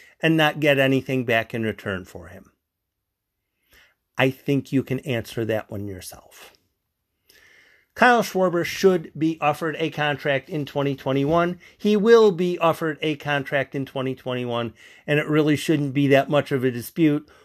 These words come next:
once people realize th-, the concept of tendering a contract. And I'm going through everyone on the forty-man roster.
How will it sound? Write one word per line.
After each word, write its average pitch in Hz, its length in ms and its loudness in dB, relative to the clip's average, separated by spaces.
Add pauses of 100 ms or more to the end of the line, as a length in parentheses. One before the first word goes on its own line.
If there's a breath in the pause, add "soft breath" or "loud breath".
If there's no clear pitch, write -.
(120)
once 185 240 4
people 185 340 2
realize 143 680 2
th-, 135 220 -8
the 123 560 2 (640)
concept 147 720 0
of 131 440 2 (260)
tendering 123 420 -4
a 120 60 -10
contract. 110 520 -6
And 226 160 -4
I'm 180 220 2
going 147 340 2
through 139 300 -4
everyone 127 480 0
on 120 180 -2
the 117 80 -6
forty-man 117 600 -4
roster. 95 500 -8